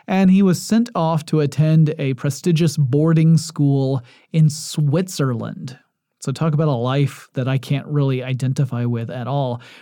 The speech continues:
He would return to the States. He attended other rather exclusive prep schools before he would eventually enter Yale University,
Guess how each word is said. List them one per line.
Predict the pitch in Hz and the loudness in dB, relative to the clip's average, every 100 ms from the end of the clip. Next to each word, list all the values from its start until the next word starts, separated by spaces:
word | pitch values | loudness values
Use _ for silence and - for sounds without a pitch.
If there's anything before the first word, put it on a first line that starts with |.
| - _ _ | -20 _ _
He | 202 | 2
would | 202 196 | 4 2
return | 190 214 247 | 2 2 2
to | 233 | 2
the | 226 | 0
States. | 180 165 135 170 - | -2 -2 -2 -2 -2
He | 160 | -2
attended | 131 160 160 147 - | 0 2 2 2 0
other | 151 160 196 | 0 2 0
rather | 220 139 123 131 127 - | 0 -2 0 -2 -4 -6
exclusive | 135 - - 139 123 143 135 160 _ | -12 -12 -4 -2 0 -2 -2 -4 _
prep | - 139 - | -4 -4 -4
schools | - - 139 131 151 | -14 -4 -2 0 0
before | 156 147 143 131 | 0 0 0 0
he | 131 135 | -2 -2
would | 131 | -2
eventually | 123 135 - 143 139 | -2 -4 -2 -6 -2
enter | 147 139 139 | -2 0 -2
Yale | 131 143 139 135 139 147 | -2 -2 0 0 0 0
University, | - 139 127 123 117 127 165 | 0 0 2 -2 -4 0 0